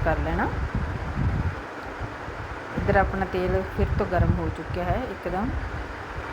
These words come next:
ਤੁਸੀਂ ਇਹ ਧਿਆਨ ਰੱਖਣਾ ਹੈ ਕਿ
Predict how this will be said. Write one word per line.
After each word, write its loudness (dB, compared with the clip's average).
ਤੁਸੀਂ 6
ਇਹ 6
ਧਿਆਨ 4
ਰੱਖਣਾ 0
ਹੈ 4
ਕਿ -2